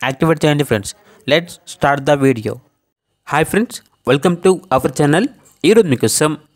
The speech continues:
good quality lap పప్పీస్ అనేవి అమ్మకానికైతే తీసుకురావటం జరిగింది.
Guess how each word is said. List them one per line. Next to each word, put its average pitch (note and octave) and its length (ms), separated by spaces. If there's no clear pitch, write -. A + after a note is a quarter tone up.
good C#3 180
quality F3 380
lap C#3 180
పప్పీస్ D#3 320
అనేవి D#3 320
అమ్మకానికైతే D3 840
తీసుకురావటం D3 520
జరిగింది. E3 340